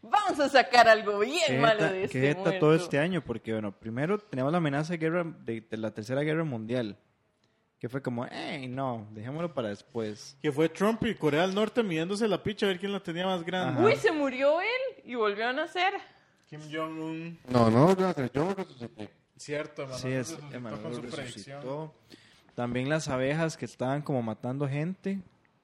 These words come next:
Speaker 3: Sí, y, y seguro mataron a todos los que pudieron porque no, nadie más volvió
Speaker 2: Porque
Speaker 3: a reportar
Speaker 2: mató
Speaker 3: esas
Speaker 2: a todos
Speaker 3: abejas.
Speaker 2: los que sabían sobre ellos,
Speaker 3: Sí,
Speaker 2: entonces
Speaker 3: mae.
Speaker 2: ya nadie volvió a hablar sobre eso.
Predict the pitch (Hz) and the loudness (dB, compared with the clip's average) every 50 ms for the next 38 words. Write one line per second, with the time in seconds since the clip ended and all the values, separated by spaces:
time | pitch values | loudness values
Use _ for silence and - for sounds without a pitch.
0 | _ _ - - - _ _ _ _ _ _ - 185 196 202 185 143 143 147 143 | _ _ -20 -20 -20 _ _ _ _ _ _ -4 -2 0 0 -2 -4 -6 -8 -2
1 | 147 156 160 160 - - - 160 143 156 151 165 190 208 208 190 - 196 208 220 | 0 0 0 0 0 -4 -4 0 2 2 4 4 4 4 2 2 2 0 0 0
2 | 214 190 147 - 196 220 226 240 226 - 220 - - 147 156 190 247 302 302 214 | -4 -6 -4 -4 -2 -2 -2 -2 -4 -8 -10 -10 -6 -4 -2 -2 -2 -4 -6 -10
3 | 151 151 147 139 156 180 202 185 175 175 196 208 202 202 208 220 220 214 170 131 | -10 -10 -10 -8 -8 -8 -8 -8 -8 -6 -6 -6 -6 -6 -8 -10 -8 -8 -8 -8
4 | 120 180 190 - 202 - - 165 - - 185 135 131 131 127 123 - 139 139 208 | -6 -6 -6 -8 -8 -10 -14 -16 -12 -10 -6 -2 0 0 0 0 0 0 0 2
5 | 151 156 160 170 175 - - 156 117 117 117 127 143 147 147 - 170 147 127 127 | 2 2 2 2 0 -2 -4 -4 -2 -2 -2 -2 -2 -2 -2 0 0 2 2 2
6 | 123 131 147 151 - - 202 247 254 208 151 135 131 131 131 135 120 123 127 127 | 0 0 -2 -2 -2 0 0 0 0 0 0 -2 -2 -4 -4 -4 -4 -2 -2 -2
7 | 127 131 127 120 117 113 120 117 127 127 131 131 131 120 104 98 101 110 123 143 | 0 0 0 0 0 -2 -2 -2 -2 -2 -4 -6 -8 -6 -6 -6 -4 -4 -4 -4
8 | 156 156 - 180 | -6 -6 -8 -10